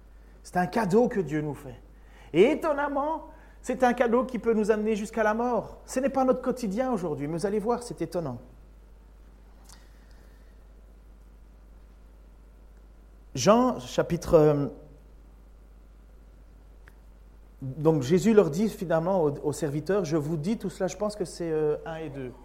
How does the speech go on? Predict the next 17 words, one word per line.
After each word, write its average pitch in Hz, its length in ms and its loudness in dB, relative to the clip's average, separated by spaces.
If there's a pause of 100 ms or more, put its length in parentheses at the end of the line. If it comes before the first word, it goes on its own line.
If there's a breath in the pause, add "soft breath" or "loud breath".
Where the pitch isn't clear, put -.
(160)
Euh, 120 160 -12
voilà, 135 180 -6
c'est 120 120 -14
ça. « - 140 -16 (840 loud breath)
Je 131 160 0
vous 175 200 0
dis 247 260 -2
tout 247 140 -4
cela 170 480 -8 (140)
pour 165 180 -8
que 180 100 -2
vous 156 160 -4
soyez 190 640 -4 (480)
préservés 185 880 0
de 147 140 -6
toute - 240 -12
chute. - 480 -16